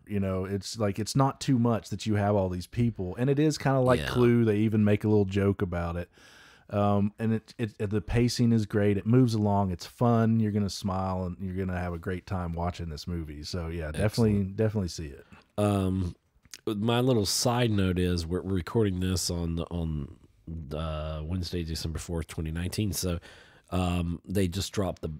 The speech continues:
Speaker 2: Bond, the twenty-fifth Bond film,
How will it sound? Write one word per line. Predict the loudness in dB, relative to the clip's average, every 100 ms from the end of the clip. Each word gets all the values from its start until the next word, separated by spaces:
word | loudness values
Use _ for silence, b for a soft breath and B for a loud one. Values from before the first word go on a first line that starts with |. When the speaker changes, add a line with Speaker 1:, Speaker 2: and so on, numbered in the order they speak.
| -14 -20 _ -10
Speaker 2:
Bond, | -6 -2 -2 -2 -4
the |
twenty-fifth | -6 -2 -2 0 -2 -2 -4
Bond | -4 -4 -6 -8 -8
film, | -6 -6 -6